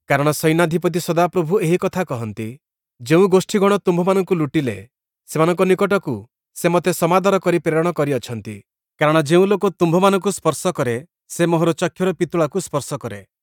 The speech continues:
ଦେଖ, ମୁଁ ସେମାନଙ୍କ ଉପରେ ଆପଣା ହସ୍ତ ହଲାଇବି, ତହିଁରେ ସେମାନେ ଆପଣା ସେବାକାରୀଗଣର ଲୁଟିତ ବସ୍ତୁ ସ୍ୱରୂପ ହେବେ। ଆଉ ସୈନ୍ୟାଧିପତି ସଦାପ୍ରଭୁ ଯେ ମୋତେ ପ୍ରେରଣ କରିଅଛନ୍ତି, ଏହା ତୁମ୍ଭେମାନେ ଜାଣିବ।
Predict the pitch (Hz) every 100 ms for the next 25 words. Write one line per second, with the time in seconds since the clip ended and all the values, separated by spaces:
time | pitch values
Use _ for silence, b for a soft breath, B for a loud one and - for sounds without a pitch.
0 | _ - 110 127 - 151 98 _ _ _
1 | - 139 160 - 185 196 196 202 185 202
2 | 190 196 180 147 - 196 156 139 113 110
3 | 131 _ _ _ - 143 170 165 175 165
4 | 165 160 165 - 160 170 170 170 170 170
5 | 147 151 170 160 151 - 170 - 156 131
6 | 135 107 104 95 _ _ _ - 120 123
7 | 135 _ _ _ - 160 165 156 160 156
8 | - 156 165 165 156 160 175 165 175 165
9 | 165 175 165 147 127 - 117 110 98 _
10 | _ _ _ 139 147 - 156 160 170 170
11 | 147 120